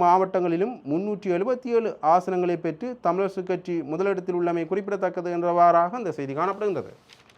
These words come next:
முதற் பக்கத்தில் அமைந்துள்ள மற்றொரு முக்கிய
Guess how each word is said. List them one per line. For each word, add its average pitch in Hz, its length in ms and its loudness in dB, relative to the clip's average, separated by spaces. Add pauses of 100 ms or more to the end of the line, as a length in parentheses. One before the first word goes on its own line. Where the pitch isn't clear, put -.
(1000)
முதற் 175 260 2
பக்கத்தில் 175 320 0
அமைந்துள்ள 175 340 -2
மற்றொரு 175 380 -4
முக்கிய 175 220 -4